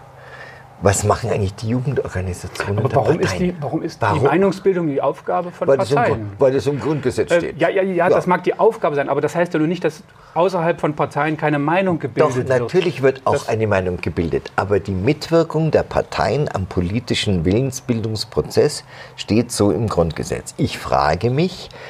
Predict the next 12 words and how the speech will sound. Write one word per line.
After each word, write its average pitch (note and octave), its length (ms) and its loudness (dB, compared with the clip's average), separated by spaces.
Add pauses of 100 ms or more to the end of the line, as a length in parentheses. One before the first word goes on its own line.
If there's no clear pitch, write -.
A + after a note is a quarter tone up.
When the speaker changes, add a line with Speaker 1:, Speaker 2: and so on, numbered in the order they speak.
(500)
Speaker 1:
wo C3 240 4
sind D#3 460 2
eigentlich A2+ 920 0
die G2+ 220 -2
Jugendorganisationen G2 1900 0
der E2+ 120 2
Parteien, C#2 760 -4 (880)
wenn B2 300 2
es - 380 -6
da C3+ 280 2 (220)
eigentlich C3 720 0
keinen, C3+ 840 0